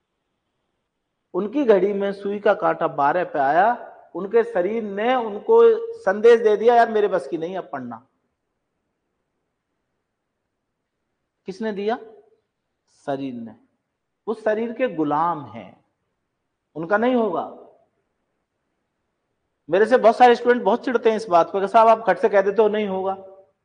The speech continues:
ये तो नहीं कहते हो जाएगा।" मैंने कहा, "मैं झूठी दिलासा नहीं दे सकता।" उनको ऐसा होना चाहिए कि वो अपने शरीर को ये संदेश दे दें कि "नहीं, बैठा रहे चुपचाप,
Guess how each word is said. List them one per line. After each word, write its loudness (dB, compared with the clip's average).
ये 4
तो -2
नहीं -6
कहते -2
हो -2
जाएगा।" -2
मैंने -6
कहा, -4
"मैं -8
झूठी -6
दिलासा -4
नहीं -16
दे -20
सकता।" -20
उनको 4
ऐसा 8
होना 4
चाहिए 0
कि -6
वो 2
अपने 0
शरीर -4
को -2
ये 0
संदेश -6
दे -4
दें -6
कि -8
"नहीं, -8
बैठा 4
रहे 2
चुपचाप, -4